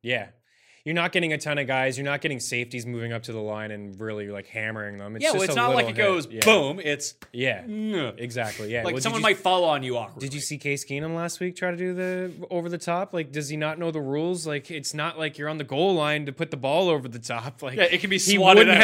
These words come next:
Speaker 1: have gotten it. Like, yeah, and he didn't. He lost the ball. So, I, yeah, I think some, it's,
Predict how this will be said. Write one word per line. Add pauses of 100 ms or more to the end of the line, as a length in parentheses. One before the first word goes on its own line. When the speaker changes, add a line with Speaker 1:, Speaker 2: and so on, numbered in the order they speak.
Speaker 1:
have
gotten
it.
Like,
yeah,
and
he
didn't.
He
lost
the
ball.
So, (100)
I,
yeah,
I
think
some, (480)
it's,